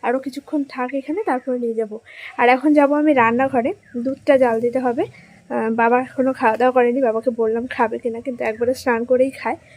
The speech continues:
তো যাই হোক, এখন একটা প্রায় বাজতে যায়। যেহেতু আমাদের অনেক সকাল সকাল রান্না হয়ে যায়, সমস্ত খাবার দাবার ঠান্ডা হয়ে যায়, আর এখন শীতকালে ঠান্ডা খাবার খেতে একদমই ভালো লাগে না।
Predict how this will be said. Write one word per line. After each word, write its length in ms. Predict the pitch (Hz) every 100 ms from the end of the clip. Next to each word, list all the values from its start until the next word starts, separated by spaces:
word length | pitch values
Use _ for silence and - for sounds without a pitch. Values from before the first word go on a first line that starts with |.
| - - _ _
তো 120 | 240
যাই 220 | 233 269 285
হোক, 120 | 320 -
এখন 340 | 269 - 277 269 -
একটা 280 | 240 226 269
প্রায় 240 | 254 247 240
বাজতে 280 | 233 -
যায়। 180 | 240 233
যেহেতু 300 | 247 269 311
আমাদের 240 | 277 277 269
অনেক 400 | - 240 285 -
সকাল 260 | 294 262
সকাল 220 | 277 285
রান্না 300 | 269 226 240
হয়ে 180 | 262 233
যায়, 160 | 220 285 - - -
সমস্ত 400 | - 269 277 - 294
খাবার 340 | 247 233 240
দাবার 160 | 254 254
ঠান্ডা 300 | - 226 247
হয়ে 160 | 240 214
যায়, 140 | 214
আর 60 | 226
এখন 180 | 269
শীতকালে 480 | 262 285 - 294 285 285
ঠান্ডা 260 | 240 247
খাবার 300 | 262 240 240
খেতে 320 | 247 247 277 330
একদমই 400 | 240 220 254 262
ভালো 200 | 247 214 214
লাগে 180 | 220
না। 80 | 220